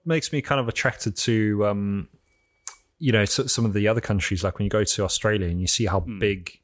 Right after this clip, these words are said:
Speaker 1: well, I say go to Australia. When you look at the map of Australia and you see how big it is
Speaker 2: Yeah.
Speaker 1: and how diverse it is. And I mean, it's the same for the States.
Speaker 2: Yeah.
Speaker 1: And I think
Speaker 2: I think there's a lot more in the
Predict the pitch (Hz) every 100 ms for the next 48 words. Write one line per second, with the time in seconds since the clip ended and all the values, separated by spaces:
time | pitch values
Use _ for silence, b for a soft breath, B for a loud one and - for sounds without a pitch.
0 | _ _ 117 90 82 104 98 - 92 87
1 | - 87 87 87 107 117 - 107 - _
2 | _ _ 113 104 110 - 101 95 - 104
3 | 98 87 87 - 98 101 85 - 107 92
4 | 92 92 80 95 90 85 - B B B
5 | B B B - 98 104 90 95 104 -
6 | 85 85 98 147 151 - 127 160 - 98
7 | - 120 80 - - - _ - 107 107
8 | - b b b b _ 117 104 131 110
9 | - - - - - 104 113 107 104 101
10 | 98 95 95 87 87